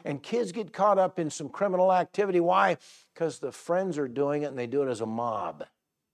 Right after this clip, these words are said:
They wouldn't have done it alone. That's what it's talking about. On the other hand, how about if you go stand up for Jesus and you go with a crowd? That's the good kind, isn't it?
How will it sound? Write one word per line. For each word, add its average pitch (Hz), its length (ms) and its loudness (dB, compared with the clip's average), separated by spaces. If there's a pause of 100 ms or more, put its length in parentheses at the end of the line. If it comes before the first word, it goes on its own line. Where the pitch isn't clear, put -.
(580)
They 143 100 4
wouldn't 143 280 2
have 131 60 -10
done 175 200 4
it 160 100 0
alone. 120 480 0 (680)
That's 185 320 -4
what 202 100 0
it's 180 200 -6
talking 202 480 0
about. 147 340 4 (260)
On 123 200 -8
the 131 80 -4
other 151 240 -2
hand, 117 400 -8 (360)
how 143 220 -4
about 135 240 0
if - 100 -12
you 117 80 -10
go 120 120 -2
stand 127 340 -6
up 110 100 -6
for 120 100 -10
Jesus 120 560 -4
and 110 80 -10
you 104 80 -10
go 110 160 -2
with 107 120 -2
a 101 60 -10
crowd? 104 580 -6 (520)
That's 170 380 -2
the 131 140 -4
good 143 360 -6
kind, 107 460 -4
isn't 117 220 -4
it? 95 100 -12